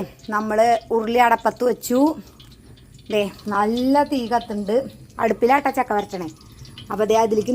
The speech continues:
നെയ്യ് ഒഴിച്ചു ട്ടാ. നെയ്യ് ആവശ്യമുണ്ടെങ്കിൽ കൂടുതൽ ഒഴിക്കാട്ടാ. ഞങ്ങളതിൽ ഇപ്പൊ ഇത്ര ഉണ്ടായുള്ളൂ, അതുകൊണ്ട് ദേ ഇത്ര നെയ്യ് ഒഴിച്ചിട്ടുണ്ട്. ചട്ടി നല്ല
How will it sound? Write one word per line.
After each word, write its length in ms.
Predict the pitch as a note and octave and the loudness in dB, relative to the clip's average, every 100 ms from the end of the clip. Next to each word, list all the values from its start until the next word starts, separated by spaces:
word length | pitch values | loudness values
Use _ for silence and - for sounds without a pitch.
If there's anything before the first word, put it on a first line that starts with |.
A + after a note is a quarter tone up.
| C4+ | 2
നെയ്യ് 260 | B3+ A#3+ C#4+ | 2 2 2
ഒഴിച്ചു 260 | C#4 - A3+ | 2 0 -2
ട്ടാ. 100 | G#3+ G3+ - - - - | -2 -4 -8 -20 -18 -10
നെയ്യ് 280 | A3+ G#3 G#3+ C4 | -2 0 4 4
ആവശ്യമുണ്ടെങ്കിൽ 460 | B3 C4 B3+ C#4+ D#4 | 4 0 -4 -2 0
കൂടുതൽ 260 | D#4 C4+ C#4 | 0 0 -2
ഒഴിക്കാട്ടാ. 380 | D4+ B3+ A#3+ F#3 - - - - - A3 | -2 -2 -4 -6 -8 -20 -20 -20 -12 -6
ഞങ്ങളതിൽ 320 | A3+ G3+ A3 | -2 -2 -2
ഇപ്പൊ 120 | D#4 | -4
ഇത്ര 180 | D4+ C4+ D#4 | 0 4 6
ഉണ്ടായുള്ളൂ, 380 | C#4 C#4+ B3+ - - G3+ | 6 2 0 -2 -4 -2
അതുകൊണ്ട് 280 | G3+ G3 A3+ | -2 -2 -2
ദേ 60 | C4 C4+ | -2 -2
ഇത്ര 360 | - - B3 A#3+ C#4 | -6 -10 -2 2 2
നെയ്യ് 200 | A#3+ C4 | 2 0
ഒഴിച്ചിട്ടുണ്ട്. 400 | C4 C4+ A#3 A3+ - - - - - - - | 0 -2 -2 -4 -6 -18 -20 -20 -20 -10 -6
ചട്ടി 300 | G3+ - C4 D4 D4 | -4 0 0 0 -2
നല്ല 260 | A#3+ A#3+ | -2 0